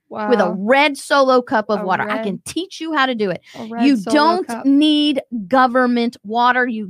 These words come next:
Speaker 1: don't need government electricity. And if they want to fine you, you can have solar power. True, right there. I don't know how much solar power you get in upstate New York this time of the year, but
Speaker 2: Probably none.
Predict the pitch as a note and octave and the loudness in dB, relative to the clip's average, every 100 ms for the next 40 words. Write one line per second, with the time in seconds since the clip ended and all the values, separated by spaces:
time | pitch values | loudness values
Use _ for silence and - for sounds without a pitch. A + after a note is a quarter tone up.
0 | E3+ B3+ C#4+ D4+ C4+ C4 G3+ A3 G#3 G#3 | -2 0 0 -2 -4 -4 -2 -2 -2 -4
1 | G3 F#3+ F#3 - - A#3 A3+ G#3+ G3+ - | -4 -6 -6 -8 -8 -6 -4 -4 -6 -6
2 | - - - A3+ F3+ G#3 F#3+ G3 C4 F4 | -18 -12 -6 -4 -2 0 0 2 0 0
3 | - D#4+ - D4 C#4 C4 G#3+ F3 F#3+ - | -4 -8 -2 2 4 2 0 -2 -8 -14
4 | _ _ _ _ _ _ _ - B3+ A#3+ | _ _ _ _ _ _ _ -4 0 2
5 | A3 - D4 G#4 - F#3 F3 - F4+ D#4+ | 2 2 2 2 0 -2 -2 -4 -6 -2
6 | C4+ D#4 - _ - A#3+ E4 F4 _ _ | -2 -2 -6 _ -10 -6 -6 -10 _ _
7 | _ - B3+ C4 B3 B3+ A#3 B3 A#3 A#3 | _ -4 -2 0 0 -2 -4 -4 -4 -2
8 | G#3+ A3 G#3 G#3+ G#3 G#3 - G3+ G3+ G#3 | -2 0 -2 -4 -6 -8 -10 -12 -10 -8
9 | D4 D4+ G#3+ A#3+ G#3+ G3 D4 A4+ - - | -8 -10 -12 -10 -10 -8 -4 -4 -2 0
10 | D#4 G#3+ G#3 G#3+ B3+ C#4 D#4 | 0 0 -6 -8 -10 -12 -10